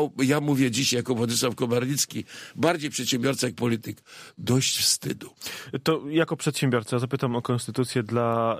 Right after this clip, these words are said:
Speaker 2: biznesu, tak na koniec naszej rozmowy, bo zdaje się, że ta ustawa niedługo trafi do Senatu, bo ten pakiet, y, zmian w pięciu ustawach właściwie, e, przyjął Sejm. Pan będzie głosował za?
Speaker 1: Jeżeli większość tych, co zdążyłem się zapoznać,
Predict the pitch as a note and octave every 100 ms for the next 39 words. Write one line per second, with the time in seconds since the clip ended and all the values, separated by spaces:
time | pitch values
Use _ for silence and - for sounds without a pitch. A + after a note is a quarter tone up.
0 | A#2+ A2 A2+ B2+ A2+ B2 A#2+ - A#2+ A#2+
1 | A2+ B2 A#2+ A#2+ A#2 A#2+ G#2+ A#2 A#2 A#2
2 | A2+ A2+ A2 A#2+ A#2 B2+ A2 A2+ A#2 G#2+
3 | - - A#2 A2+ A2+ A2 A2+ A#2 - A2+
4 | A2+ A2 A2 B2+ A2+ B2+ G#2+ G#2+ _ C#3
5 | C#3 C3+ D3+ C3 C3 B2 A#2+ - - A#2
6 | A2+ - - - _ - C3+ C3+ C#3 D#3+
7 | C#3 E3 E3+ D#3+ C#3+ D#3+ A#2 G2+ G2 -
8 | A2+ - - - - A#2+ A2+ - C3+ B2
9 | A#2 - B2 C#3+ D3+ B2+ C3 B2+ A#2 A#2
10 | B2 C3 A#2+ A2 D3 D#3+ - - - -
11 | - - A#2+ C3 A#2+ D#3 D#3 B2+ D3+ D3+
12 | - B2 - D3 - C3 B2 - G#2+ F#2+
13 | A#2+ A#2 D3+ C3 B2+ B2 - A#2+ F#2 A2+